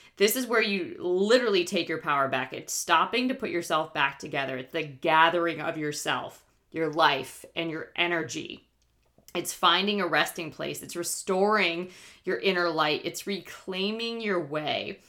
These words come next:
It's celebrating or mourning what you need to. It's releasing what doesn't belong to you and shedding what doesn't serve you.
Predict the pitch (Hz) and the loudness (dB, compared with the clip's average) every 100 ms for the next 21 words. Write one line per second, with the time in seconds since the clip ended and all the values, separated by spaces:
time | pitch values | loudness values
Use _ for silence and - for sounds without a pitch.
0 | - - - - 180 - - - 220 247 | -20 -20 -16 -4 -2 0 -2 4 6 6
1 | 240 208 196 170 170 170 180 170 160 170 | 2 2 2 4 2 0 -2 -2 0 0
2 | 175 175 165 147 151 143 143 147 135 147 | 0 0 -2 -2 -4 -6 -6 -8 -8 -6
3 | 131 147 - 170 165 170 214 262 262 254 | -4 -4 -2 -2 0 0 0 0 0 0
4 | 262 220 156 175 180 175 165 143 147 185 | 2 2 2 0 0 -2 -4 -2 -2 -2
5 | 214 254 294 240 190 - 175 175 185 190 | -2 -2 -2 0 -2 -2 0 2 0 0
6 | 165 160 151 165 156 - - 160 156 156 | -2 0 -2 -2 -6 -6 -4 -2 -2 -6
7 | 147 135 107 104 | -8 -6 -6 -8